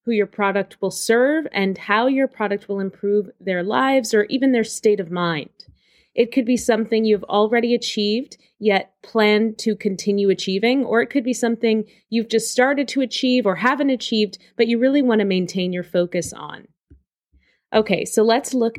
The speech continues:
at a few examples of vision statements from different companies. We're gonna do two toy companies and one non-toy. First up, I wanna take a look at M G A. I pulled this mission statement from their website.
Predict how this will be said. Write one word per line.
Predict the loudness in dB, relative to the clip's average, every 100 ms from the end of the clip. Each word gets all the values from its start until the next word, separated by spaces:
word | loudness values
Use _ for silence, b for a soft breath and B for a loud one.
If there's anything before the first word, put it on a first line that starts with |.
| -4
at | -4
a | -6
few | _ 0 2
examples | 2 0 0 0 -2 -2 0 -2
of | -4 -4
vision | -4 -4 -4
statements | -2 -4 -2 0 -2 -4
from | -6 -4 -4 -4
different | -2 0 0 0 -2 -4
companies. | -4 -2 -4 -2 0 -2 -4 B B
We're | 0
gonna | 4 2
do | 4 0
two | 0 -2 0
toy | 0 0 0
companies | 0 -2 -2 -2 -2 -4
and | -8 -4
one | -2 -2 -2
non-toy. | -4 -6 -6 -6 -6 -14 _ _ _ _ _ _ 0
First | 2 2 0
up, | 0 0
I | -2
wanna | 0 0 2
take | 0 0
a |
look | 2 2 2
at | -2 -2
M | -2 -2 -2
G | -2 0
A. | 2 2 0 -2 b b -4
I | -2
pulled | 0 0 2
this | -2 0
mission | -2 0 -2
statement | 0 0 0 -2 -4 0
from | 2 2
their | 2 0
website. | -2 -4 -6 -6 -8 -10